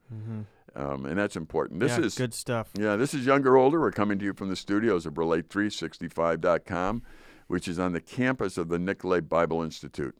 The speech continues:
Speaker 2: And I invite you to go to those websites, Re-, relate three sixty-five dot com or Nicolet Bible Institute dot org,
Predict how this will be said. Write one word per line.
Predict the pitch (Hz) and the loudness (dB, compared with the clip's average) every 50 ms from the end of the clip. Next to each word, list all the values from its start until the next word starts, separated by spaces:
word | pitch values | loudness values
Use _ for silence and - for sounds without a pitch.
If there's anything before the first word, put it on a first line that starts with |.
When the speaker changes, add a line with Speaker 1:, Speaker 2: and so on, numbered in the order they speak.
| _ _ - | _ _ -10
Speaker 2:
And | 71 76 76 | -6 -4 -4
I | 78 | -4
invite | 82 78 95 107 123 123 - | -2 2 2 2 2 2 -2
you | 117 | -4
to | 107 101 | -4 -4
go | 85 - 98 95 98 101 101 | -2 0 2 4 4 4 2
to | 98 - - | 0 -4 -4
those | 69 82 90 95 90 92 | 0 0 0 0 0 2
websites, | 98 101 98 - - 80 71 67 - - - - _ _ _ _ _ - _ _ - | 2 2 2 0 -2 -2 -2 -2 -4 -6 -14 -20 _ _ _ _ _ -20 _ _ -4
Re-, | - 67 76 76 71 - | -2 0 0 -2 -2 0
relate | 76 82 82 90 98 92 - | 0 2 2 2 2 2 0
three | 107 104 | -4 -4
sixty-five | - - 104 - - 95 - 107 104 98 95 | -4 -6 -10 -10 -10 -2 2 4 4 4 4
dot | 101 95 95 92 - | 4 2 2 2 0
com | 104 92 92 92 87 | -2 -2 0 -2 -2
or | 76 73 | -4 -4
Nicolet | 78 85 - - 95 87 78 | -4 -6 -2 0 0 0 2
Bible | 73 82 85 90 98 104 | 2 2 2 2 2 -2
Institute | 107 107 - 95 85 - 90 85 82 - - _ _ _ _ - - - _ - - 76 71 62 | -2 -4 -6 -8 -6 -2 -2 -2 -2 -2 -6 _ _ _ _ -20 -20 -20 _ -4 -4 -2 -2 0
dot | 78 90 90 92 | 4 4 6 6
org, | 90 82 85 87 85 82 76 | 6 6 6 6 4 2 0